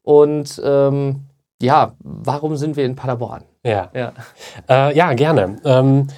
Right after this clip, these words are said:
Speaker 2: die, ich hab gemeinsam mit meinen Schwestern die Firma Enra vor, ähm, fünf Jahren,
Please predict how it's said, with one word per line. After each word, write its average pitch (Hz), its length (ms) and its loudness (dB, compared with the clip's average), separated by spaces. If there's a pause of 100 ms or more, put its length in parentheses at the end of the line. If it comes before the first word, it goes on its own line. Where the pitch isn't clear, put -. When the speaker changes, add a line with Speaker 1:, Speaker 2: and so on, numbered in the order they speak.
(680)
Speaker 2:
die, 139 420 2
ich 135 140 -6
hab 156 180 -4
gemeinsam 151 420 0
mit 135 80 -4
meinen 135 180 -4
Schwestern 151 500 -6
die 127 80 -8
Firma 127 260 -8
Enra 139 300 -6
vor, 127 680 -4
ähm, 120 520 -8
fünf 147 320 -4
Jahren, 127 420 -4